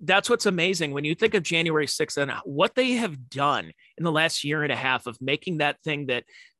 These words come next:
was worse than nine eleven. Now, we can have our, all of our conspiracies. We can hear all about what happened nine eleven. The truth is, there were thousands of people who died. On nine ele-,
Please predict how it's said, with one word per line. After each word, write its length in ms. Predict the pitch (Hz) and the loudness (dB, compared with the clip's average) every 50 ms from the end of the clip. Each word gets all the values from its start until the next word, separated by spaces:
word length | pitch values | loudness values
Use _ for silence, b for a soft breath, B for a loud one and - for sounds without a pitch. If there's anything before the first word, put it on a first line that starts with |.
| _ - | _ 2
was 220 | 175 190 170 - | 4 4 4 4
worse 400 | 156 156 160 180 190 190 - - | 0 0 2 2 2 2 0 -2
than 160 | - 180 165 | -4 -4 0
nine 220 | 160 143 139 135 127 | 0 0 0 0 0
eleven. 400 | 123 131 139 151 131 - 90 104 | 0 0 0 0 0 -4 -4 -2
Now, 140 | 156 185 | 0 2
we 100 | 180 208 | 4 4
can 160 | 247 - 277 240 | 2 2 2 2
have 220 | 208 208 185 175 | 2 2 2 2
our, 140 | 180 170 165 | 2 2 2
all 200 | - 165 180 180 | 4 4 4 4
of 60 | 160 | 4
our 100 | 170 151 | 2 -2
conspiracies. 800 | - - 139 - - - - 156 156 160 151 - - 147 135 139 | -6 -8 -10 -10 -8 -4 0 0 0 0 0 0 0 0 0 -2
We 80 | 147 151 | -2 -2
can 100 | 151 147 | 0 0
hear 200 | 151 151 147 143 | 2 4 4 4
all 240 | 139 139 139 147 | 4 4 4 2
about 260 | 143 147 147 143 - - | 2 0 0 0 0 -2
what 140 | 143 147 | -4 -4
happened 260 | 131 147 143 - 131 131 | -2 -2 -2 -2 -2 -2
nine 160 | 127 127 123 | -2 -2 0
eleven. 280 | 123 123 123 127 127 b b b b - | 0 -2 -2 -4 -6 b b b b -6
The 60 | 170 | -2
truth 240 | - - 302 254 - | 0 2 2 4 4
is, 200 | 247 208 180 - _ _ _ _ _ | 4 4 4 0 _ _ _ _ _
there 160 | - 190 226 233 | 2 4 4 6
were 300 | 214 233 233 233 202 - _ | 6 6 6 4 2 0 _
thousands 440 | 190 190 185 180 160 - 165 151 - | 4 4 6 4 2 -2 -6 -8 -8
of 60 | - | -4
people 240 | - 170 165 - 127 | -4 -4 -2 -2 -4
who 80 | 123 110 | -6 -4
died. 360 | 104 131 123 107 76 52 - - _ b b b b b b b b b b b _ - | -2 0 0 0 0 -4 -8 -14 _ b b b b b b b b b b b _ 0
On 120 | 190 196 | 2 4
nine 200 | 196 226 277 311 | 4 4 6 6
ele-, 180 | 294 277 254 - | 6 4 4 4